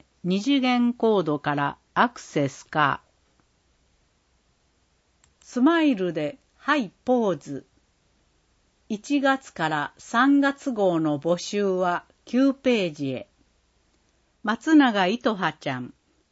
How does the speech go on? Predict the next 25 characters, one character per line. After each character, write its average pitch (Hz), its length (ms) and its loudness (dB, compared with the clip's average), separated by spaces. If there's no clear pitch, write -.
一 277 160 2
歳 170 500 -2
八 156 360 -14
ヶ 240 180 0
月。 160 420 -8
い 208 120 -4
ろ 277 140 6
ん 294 160 8
な 247 160 4
と 247 160 -2
こ 233 200 2
ろ 220 120 4
へ 156 160 2
遊 156 320 0
び 185 140 0
に 175 240 0
行 160 100 -2
っ - 20 -20
て、 - 340 -6
楽 240 280 2
し 269 320 -2
い 170 60 -6
時 147 160 -6
間 170 400 0
を 160 220 -8